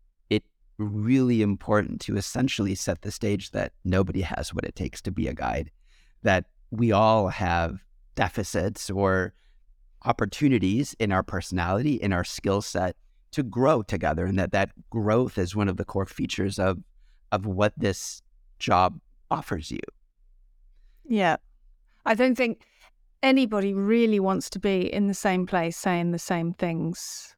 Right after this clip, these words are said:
Speaker 2: on two days in a row. You know, that horrible feeling when you find yourself, you're saying exactly the same time in the same place as you did yesterday.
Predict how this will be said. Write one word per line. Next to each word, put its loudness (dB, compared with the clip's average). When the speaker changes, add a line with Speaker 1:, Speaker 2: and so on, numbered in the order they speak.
Speaker 2:
on -6
two 0
days 0
in 0
a 0
row. -2
You 0
know, 6
that 2
horrible 0
feeling 4
when 4
you 0
find 2
yourself, 2
you're -2
saying 0
exactly 0
the -4
same 2
time 4
in 4
the 0
same 2
place 0
as -2
you -2
did -4
yesterday. -8